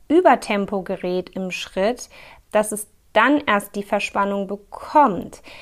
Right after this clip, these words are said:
Ähm, das heißt, auch der Schritt oder das Schrittreiten kann manchmal etwas trügerisch sein, dass man das Gefühl hat, man müsste schneller reiten. Dabei ist schneller gar nicht die Lösung,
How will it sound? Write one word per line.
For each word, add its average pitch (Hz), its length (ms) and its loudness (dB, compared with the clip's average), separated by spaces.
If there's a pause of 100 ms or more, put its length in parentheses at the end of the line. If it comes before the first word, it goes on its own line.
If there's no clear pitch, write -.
(340)
Ähm, 202 360 -4
das 202 160 -10
heißt, 233 260 0
auch 220 100 -4
der 214 100 -2
Schritt - 440 -4 (100)
oder 196 160 -4
das 190 140 -6
Schrittreiten 220 500 0
kann 220 200 -4
manchmal 226 320 -2
etwas 196 300 -8
trügerisch 262 760 -2
sein, 190 280 -2
dass 196 160 -6
man 202 120 -4
das 190 200 -8
Gefühl 277 380 -2
hat, - 160 -2
man 196 240 -2
müsste 240 380 2
schneller 180 840 -2
reiten. 202 460 -6 (480)
Dabei 214 300 6
ist - 220 -4
schneller 233 680 2 (340)
gar 214 220 4
nicht 214 220 -4
die 202 100 -2
Lösung, 214 680 -2